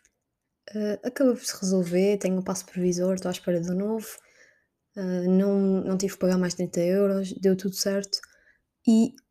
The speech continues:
ah, dica extra do episódio dois, guardem sempre as faturas do metro.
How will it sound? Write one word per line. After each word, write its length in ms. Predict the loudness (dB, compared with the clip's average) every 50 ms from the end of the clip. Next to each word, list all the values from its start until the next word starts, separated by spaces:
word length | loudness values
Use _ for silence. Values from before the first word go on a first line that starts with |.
| -8 -4
ah, 260 | -2 0 0 2 2 2 4
dica 440 | 4 4 4 4 4 6 6 8 6
extra 380 | 6 2 0 2 2 2 4
do 100 | 4 4
episódio 460 | 4 4 4 2 4 6 6 4 4 4
dois, 460 | 4 4 4 2 2 -2 -6 -8 -12 -16 _ _ _ _ _
guardem 500 | 0 2 4 4 2 2 0 0 0 0
sempre 360 | 0 0 0 0 -2 -2 -4
as 80 | -6 -8
faturas 540 | -6 -6 -6 -6 -4 -2 0 2 4 2 2
do 80 | 2 0
metro. 360 | -2 -4 -6 -10 -14 -20 -20